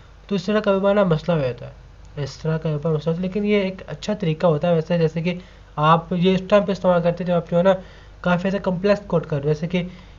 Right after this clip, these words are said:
ये try catch किसी और के लिए, ये try catch किसी और के लिए, ये ट्राई catch किसी और के लिए, ये try catch किसी और के लिए,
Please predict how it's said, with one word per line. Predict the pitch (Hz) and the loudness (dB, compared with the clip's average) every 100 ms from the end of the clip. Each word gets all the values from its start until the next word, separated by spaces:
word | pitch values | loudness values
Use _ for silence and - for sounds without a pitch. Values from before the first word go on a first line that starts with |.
| - 135 135 | -12 -8 2
ये | 190 196 | 4 4
try | 196 185 180 | 4 4 6
catch | 185 180 | 4 2
किसी | 175 - 160 | -2 0 2
और | 147 | 2
के | 151 | 2
लिए, | 170 175 175 - - - - - 139 | 2 2 -2 -10 -20 -20 -20 -10 0
ये | 156 | 2
try | 175 180 165 | 4 4 4
catch | 165 | 0
किसी | 165 151 160 | -2 -2 0
और | 156 | 0
के | 170 | 0
लिए, | 170 170 160 | 2 2 2
ये | 165 | 0
ट्राई | 180 175 160 156 | 2 2 2 0
catch | 165 156 - | 0 -2 -4
किसी | 156 160 | -4 0
और | 151 | 0
के | 160 | 0
लिए, | 170 | 0
ये | 175 | 0
try | 170 160 | 0 -2
catch | 156 156 | -2 -8
किसी | 135 - | -12 -10
और | 127 | -12
के | 131 | -12
लिए, | 123 | -14